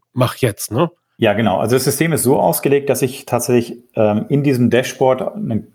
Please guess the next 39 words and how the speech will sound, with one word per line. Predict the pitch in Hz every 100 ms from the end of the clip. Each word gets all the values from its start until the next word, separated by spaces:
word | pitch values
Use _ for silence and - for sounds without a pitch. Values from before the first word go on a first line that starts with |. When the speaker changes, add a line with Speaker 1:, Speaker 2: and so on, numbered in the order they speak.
| -
Speaker 2:
natürlich | 131 - 110
einen | 110 95
Button | 131 160
drücken | 127 143 135
muss, | 131 131 120
Daten | 107 101 - 107
aktualisieren | 95 - - 98 92 87 95 101
oder, | 92 95 - _
ähm, | 98 98 98 - - - 269
ich | 254 -
will | 120
ja |
vielleicht | 117 110 107
auch | 101
andere | 101 117 107
Mandanten | 104 104 123 123 117
in | 110
einem | -
anderen | 104 101
Subset | 139 - 127 113 120
holen. | 113 110 110 - - _ -
Dann | 110
drücke | 104 120
ich | 123
auf | 120
den | -
Knopf | 98 117 117
und | 123
erst | 110 107 -
dann | 98 120 120
holt | 107 110
das | 107 110
System | - - 98 98
sich | 92 -
die | 95
Daten | 90 92 98 101
aus | - 101 -
dem | 90 90
System. | 87 - - 92 -